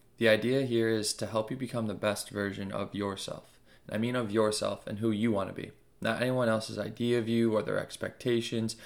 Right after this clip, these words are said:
but your own passion and desire that you want for you. Each episode will be about fifteen to twenty minutes, long enough to explain, but short enough to really just keep your, keep your attention.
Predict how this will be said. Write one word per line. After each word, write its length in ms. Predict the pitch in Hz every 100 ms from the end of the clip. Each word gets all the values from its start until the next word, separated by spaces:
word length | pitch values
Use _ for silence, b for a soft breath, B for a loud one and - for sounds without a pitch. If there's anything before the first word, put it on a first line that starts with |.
| B B -
but 120 | 113
your 120 | 117
own 200 | 131 123
passion 400 | 110 107 - - -
and 120 | -
desire 340 | 104 98 104 98
that 140 | 98
you 160 | 101 107
want 360 | 101 98 95 - -
for 160 | -
you. 240 | 117 127 98 - _ b b b b -
Each 180 | 127 147
episode 460 | 143 131 143 131
will 100 | 120
be 180 | 107 104
about 380 | 104 104 101 -
fifteen 640 | 104 - - 104 104 101 101
to 480 | - 101 98 95 -
twenty 240 | - 110 107
minutes, 500 | 107 101 104 - - B B B
long 300 | - 104 110
enough 220 | 123 135
to 160 | - 139
explain, 480 | 139 - 113 120 170 - 120
but 300 | 113 107 -
short 260 | - 113
enough 380 | 117 120 117 -
to 260 | - 117 110
really 320 | 104 110 113
just 280 | 113 113 -
keep 340 | - 127 123
your, 280 | 135 170 - - - -
keep 200 | 131 127
your 120 | 135
attention. 420 | 127 131 127 -